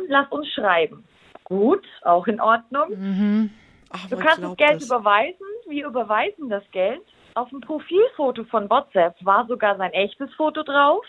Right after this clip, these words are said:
Speaker 3: Oha.
Speaker 1: Ja, das war schon, also man kann nicht glauben, dass es nicht er gewesen wäre.
Speaker 2: Das wäre jetzt meine nächste Frage gewesen, aber es war wirklich jemand anders. Also es war nicht euer Freund, der euch über den Tisch gezogen hat, sondern jemand,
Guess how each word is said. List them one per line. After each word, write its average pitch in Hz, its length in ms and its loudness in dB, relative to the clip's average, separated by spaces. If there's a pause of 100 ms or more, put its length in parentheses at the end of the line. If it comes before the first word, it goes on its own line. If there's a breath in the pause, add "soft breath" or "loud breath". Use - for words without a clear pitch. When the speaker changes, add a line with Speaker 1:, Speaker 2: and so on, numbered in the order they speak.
Speaker 3:
Oha. 117 420 -2 (600 soft breath)
Speaker 1:
Ja, 262 420 4
das 269 180 -4
war 277 200 2
schon, 302 180 -6
also 285 300 0 (400 loud breath)
man 262 220 0
kann 349 240 0
nicht - 180 -14
glauben, 320 260 0
dass 285 120 -8
es 247 160 -10
nicht 240 240 -8
er 220 160 4
gewesen 175 500 -6
wäre. 185 240 -2
Speaker 2:
Das 247 160 -4
wäre 285 100 4
jetzt 302 120 -2
meine 254 200 2
nächste 277 300 0
Frage 240 340 2
gewesen, 202 320 -2
aber 202 180 2
es 208 140 -4
war 240 200 4
wirklich 302 340 -2
jemand 233 340 -2
anders. 240 240 2
Also 226 180 -4
es 214 120 -10
war 220 80 0
nicht 240 300 -2
euer 226 260 0
Freund, 226 680 0
der 240 160 2
euch 240 220 0
über 240 180 -2
den 233 60 0
Tisch 269 240 -2
gezogen 190 480 -4
hat, 190 240 0
sondern 226 480 2
jemand, 233 280 4